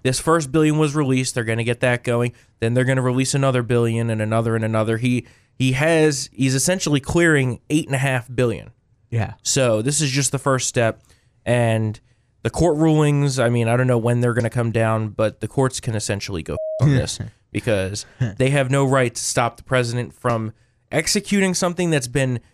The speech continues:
Speaker 1: duly authorized and enumerated by Congress.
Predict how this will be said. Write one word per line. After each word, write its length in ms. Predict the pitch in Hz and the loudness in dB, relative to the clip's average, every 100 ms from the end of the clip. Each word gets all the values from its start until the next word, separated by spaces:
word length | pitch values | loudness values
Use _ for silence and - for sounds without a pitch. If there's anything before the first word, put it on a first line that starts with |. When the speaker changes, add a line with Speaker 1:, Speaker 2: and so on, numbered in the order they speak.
| _ - 104 | _ -16 0
Speaker 1:
duly 500 | 143 185 202 214 214 | 2 4 2 0 0
authorized 960 | 160 160 160 160 151 143 143 151 - - _ _ _ _ - | 2 2 2 0 2 2 2 0 -4 -16 _ _ _ _ -2
and 120 | 139 | 2
enumerated 640 | 139 151 175 165 147 143 | 4 4 4 4 2 2
by 140 | 131 135 | 2 0
Congress. 720 | 143 123 110 95 95 - | 0 0 -2 -6 -12 -16